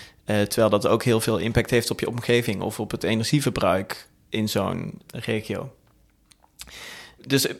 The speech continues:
er zijn allerlei veel simpelere consequenties die we nu al zien,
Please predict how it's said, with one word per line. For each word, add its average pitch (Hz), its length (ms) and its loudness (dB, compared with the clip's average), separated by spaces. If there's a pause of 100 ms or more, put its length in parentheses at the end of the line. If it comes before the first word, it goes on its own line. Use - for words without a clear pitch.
(140)
er 151 100 2
zijn 147 220 4 (360)
allerlei 151 420 6
veel 139 220 4
simpelere 120 960 2 (420)
consequenties 160 1200 -2
die 127 140 0
we 120 100 4
nu 160 320 6
al 117 200 6
zien, 139 540 0